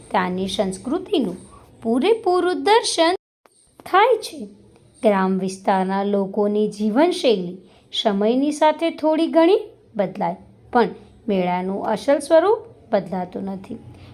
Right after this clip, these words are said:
લોકો મેળાની મૂળ પરંપરાઓ જાળવી રાખે છે. મેળામાં પોતાની ભાતીગળ સંસ્કૃતિનું સ્પષ્ટ પ્રતિબિંબ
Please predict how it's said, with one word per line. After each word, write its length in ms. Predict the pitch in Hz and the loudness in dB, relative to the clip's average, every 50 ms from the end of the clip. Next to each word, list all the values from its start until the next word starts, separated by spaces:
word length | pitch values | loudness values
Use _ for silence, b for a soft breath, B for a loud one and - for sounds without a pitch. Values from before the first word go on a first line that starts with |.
| B B - | B B 0
લોકો 320 | 214 214 208 214 247 254 | 2 2 2 2 0 0
મેળાની 540 | 247 240 240 240 240 240 240 240 240 240 240 | 0 0 0 0 2 2 2 0 -2 -2 0
મૂળ 280 | 233 233 240 262 294 302 | 0 0 2 2 0 0
પરંપરાઓ 880 | 302 - 294 294 302 311 294 294 - 294 294 294 294 294 294 294 302 | 2 4 4 4 4 2 0 0 2 2 4 4 6 6 6 4 4
જાળવી 460 | 294 226 277 269 269 269 269 370 494 - - - - - - - - | 2 2 2 2 4 4 4 2 2 2 -2 -12 -20 -20 -20 -16 -6
રાખે 360 | 190 196 180 175 - 220 196 | -4 -4 -4 -4 -6 -10 -10
છે. 200 | 190 - - - - b b b b b b b b - | -10 -10 -16 -16 -18 b b b b b b b b 0
મેળામાં 560 | 220 208 202 202 202 202 208 208 214 214 214 | 2 2 2 2 0 0 0 0 0 0 0
પોતાની 500 | - 220 214 214 - 220 220 220 214 220 | -2 -4 -2 0 0 0 0 0 -2 -4
ભાતીગળ 680 | 190 214 190 202 196 196 240 233 220 214 254 254 254 | -4 -2 -4 -4 -4 -2 -4 -4 0 2 0 0 2
સંસ્કૃતિનું 760 | 254 262 254 254 254 254 269 262 269 269 277 277 269 262 277 277 | 0 -2 -2 -2 -4 -4 -4 -4 -4 -2 -2 -2 0 0 -2 -2
સ્પષ્ટ 380 | 277 - - 277 277 277 277 - | -4 -2 0 0 0 0 -4 -12
પ્રતિબિંબ 580 | - - 311 302 302 302 294 254 294 370 440 | -4 -2 -2 0 0 -2 -2 0 2 0 0